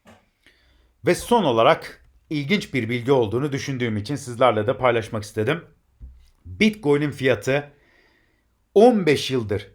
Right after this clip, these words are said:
Bitcoin'in, kriptonun tarihi boyunca hiçbir zaman bir Bitcoin'in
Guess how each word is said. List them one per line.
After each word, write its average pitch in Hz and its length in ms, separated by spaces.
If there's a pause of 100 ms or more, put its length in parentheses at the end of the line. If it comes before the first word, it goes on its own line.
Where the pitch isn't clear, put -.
Bitcoin'in, 127 540
kriptonun 113 560
tarihi 139 500
boyunca 110 640
hiçbir - 520
zaman 123 520 (920)
bir 208 480
Bitcoin'in 135 760